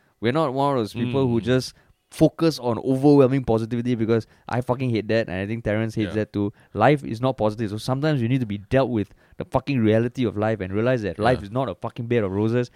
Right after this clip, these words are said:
Speaker 1: And if you
Speaker 2: Yeah.
Speaker 1: make it seem like a bed of roses, you're just gonna be disappointed because life can be shit.
Speaker 2: Yeah. It's not, it's not black and white lah, for sure.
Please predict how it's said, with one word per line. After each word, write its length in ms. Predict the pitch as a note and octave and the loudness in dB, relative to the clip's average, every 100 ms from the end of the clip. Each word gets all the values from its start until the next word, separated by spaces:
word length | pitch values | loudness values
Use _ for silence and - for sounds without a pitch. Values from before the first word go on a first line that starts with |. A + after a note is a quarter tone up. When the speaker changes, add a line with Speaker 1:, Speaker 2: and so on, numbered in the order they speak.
| - - | -18 -6
Speaker 1:
And 80 | |
if 0 | |
you 60 | A#2+ | -2
Speaker 2:
Yeah. 60 | B2 | 2
Speaker 1:
make 120 | D#3+ | 2
it 80 | E3+ | 0
seem 220 | G#3 F#3 | 0 0
like 100 | C#3+ | 2
a 60 | B2 | 4
bed 140 | D3 | 4
of 80 | B2+ | 6
roses, 360 | C3 C3+ D3 - - - | 4 4 2 0 -8 4
you're 120 | D3+ | 4
just 100 | D#3 | 6
gonna 100 | D#3+ | 0
be 100 | C3 | 0
disappointed 580 | C3 - D3 C#3 C#3+ A2 | -2 -6 -2 0 0 -4
because 220 | B2 A#2 | -4 0
life 200 | B2+ C3+ | 0 0
can 120 | A2 | -6
be 60 | G2+ | -10
shit. 460 | - - G3 E3+ _ _ _ _ - | -8 4 4 4 _ _ _ _ -16
Speaker 2:
Yeah. 220 | F2 E2 D#2 _ - | -10 -10 -12 _ -12
It's 100 | A#2+ | -4
not, 180 | E3 B2+ | -2 -2
it's 140 | C3 | -4
not 160 | F3+ C#3+ | -6 -2
black 140 | C3+ | -2
and 100 | A2+ | -2
white 180 | G#2+ G#2+ | 0 0
lah, 100 | A2 | -2
for 140 | F#2 F#2+ | -4 -8
sure. 260 | - G#2+ | -4 -4